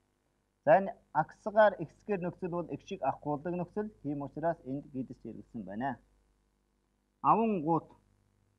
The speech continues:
А, бун, гу, та.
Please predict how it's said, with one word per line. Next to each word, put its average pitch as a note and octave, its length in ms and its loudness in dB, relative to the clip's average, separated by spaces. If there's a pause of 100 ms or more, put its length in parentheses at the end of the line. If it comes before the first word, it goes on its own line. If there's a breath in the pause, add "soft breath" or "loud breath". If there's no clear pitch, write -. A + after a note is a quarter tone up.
(320)
А, D3+ 360 6
бун, G#3 560 -4 (500)
гу, A3+ 420 -2 (520)
та. D3+ 160 6